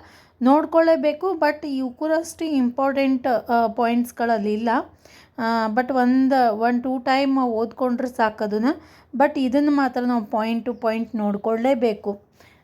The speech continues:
ಅದಕ್ಕೋಸ್ಕರ ನಾನು, ಆ, ಮೊದಲಿಗೆ ಕಲಿಕೆ ಪಾಠವನ್ನೇ ಸ್ಟಾರ್ಟ್ ಮಾಡಿದ್ರು ಅಂತ,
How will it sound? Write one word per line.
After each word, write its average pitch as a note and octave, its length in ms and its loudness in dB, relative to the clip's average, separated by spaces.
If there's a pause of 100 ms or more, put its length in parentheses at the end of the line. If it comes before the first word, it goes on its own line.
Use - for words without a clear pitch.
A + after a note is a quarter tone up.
ಅದಕ್ಕೋಸ್ಕರ C#4 720 0
ನಾನು, C4 460 2
ಆ, A3 400 2 (640)
ಮೊದಲಿಗೆ B3 440 0
ಕಲಿಕೆ A#3+ 420 -4
ಪಾಠವನ್ನೇ B3+ 640 0
ಸ್ಟಾರ್ಟ್ A3+ 440 0
ಮಾಡಿದ್ರು A#3 380 -2
ಅಂತ, G#3+ 340 -4